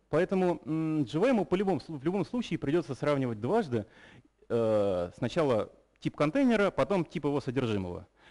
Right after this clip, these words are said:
Это особенность реализации генериков в G V M, и с этим как бы никуда не идти, не уйти, если ты используешь язык на платформе G V M, и в нем есть генерики.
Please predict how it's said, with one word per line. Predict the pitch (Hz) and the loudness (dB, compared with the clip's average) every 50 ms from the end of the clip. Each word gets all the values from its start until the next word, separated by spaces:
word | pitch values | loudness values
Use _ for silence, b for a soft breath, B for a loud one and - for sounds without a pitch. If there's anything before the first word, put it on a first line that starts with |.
| B B | B B
Это | 180 170 - 190 | -2 0 2 0
особенность | 175 - 214 196 180 170 147 - - | 0 0 0 0 0 -2 -2 -2 -2
реализации | 156 160 160 170 185 165 - - 147 | -2 0 2 0 0 0 -2 -6 -6
генериков | 123 131 151 170 151 139 - 139 117 | -2 0 0 0 0 -2 -4 -6 -8
в | 117 | -8
G | 110 110 131 | -6 -4 -2
V | 139 170 233 | 0 2 2
M, | 262 254 226 - - | 2 2 0 -2 -4
и | - 160 170 165 156 151 | -8 -8 -4 -2 -2 0
с | - | 0
этим | 190 185 - 160 147 139 127 | -2 -2 0 -2 -2 -2 -2
как | - 139 117 | -4 -4 -2
бы | 113 127 | 0 0
никуда | 131 131 - 147 139 139 127 | 0 0 0 0 0 2 2
не | 127 127 131 147 | 2 2 0 0
идти, | - - 247 220 185 - | -2 -2 -4 -4 -2 -2
не | 135 143 | 0 0
уйти, | 147 160 175 - - 247 | 0 0 0 0 -2 0
если | 185 165 156 - 151 143 | 0 0 -2 -2 -4 -4
ты | - 156 156 151 139 131 127 120 110 101 - - 55 50 - 101 | -4 -2 -2 0 0 -2 -2 -2 -4 -6 -8 -12 -12 -12 -10 -10
используешь | 127 - - 156 151 131 123 123 - - | -10 -8 -4 -4 -2 0 -2 -2 -4 -6
язык | 113 123 123 139 127 - | -6 -4 -2 -2 0 -2
на | 117 104 | -2 -4
платформе | - 101 95 - - 101 95 92 90 | -4 -6 -6 -6 -8 -8 -6 -6 -6
G | 87 107 110 | -4 -2 0
V | 151 233 254 | 0 0 2
M, | 190 135 | 2 0
и | 113 | 0
в | 117 | 0
нем | 156 165 143 | 0 2 2
есть | 139 123 104 | 0 0 0
генерики. | 113 117 117 110 98 90 - - - | 2 2 2 2 2 -2 -6 -10 -14